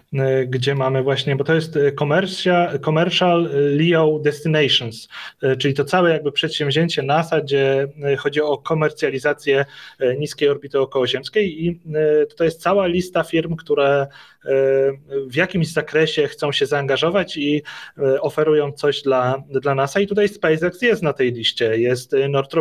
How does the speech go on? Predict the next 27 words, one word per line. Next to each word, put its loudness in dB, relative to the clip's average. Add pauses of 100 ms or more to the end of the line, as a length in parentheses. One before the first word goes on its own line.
Grumman, 2 (280)
tylko 0 (100)
jakby -2
nie 2
wiemy 0
na 2
tym -4
etapie, 2 (340)
w -4
jakim 0
zakresie, -2
no -6
bo 0 (240)
tak 0
na 2
dobrą 0
sprawę 0
SpaceX 0
już 0
oferuje 2
Commercial, 0
e, 0
Crew -4
Program, 0 (320)
e, 0
i -6
dowozy, 2